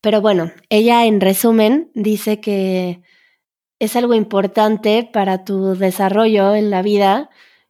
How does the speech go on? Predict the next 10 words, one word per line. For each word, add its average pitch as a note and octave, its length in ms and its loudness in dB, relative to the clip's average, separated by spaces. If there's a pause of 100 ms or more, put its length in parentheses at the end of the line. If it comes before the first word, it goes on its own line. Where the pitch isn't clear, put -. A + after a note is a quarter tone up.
(280)
que F#3+ 800 -4 (680)
estés A3 380 0
rodeado G#3+ 500 2
de F3 600 -2
cosas G#3 320 -2
materiales G3 580 0
que F#3+ 120 -6
te F#3+ 180 -8
causan G3 720 -2 (140)
alegría. F#3 600 0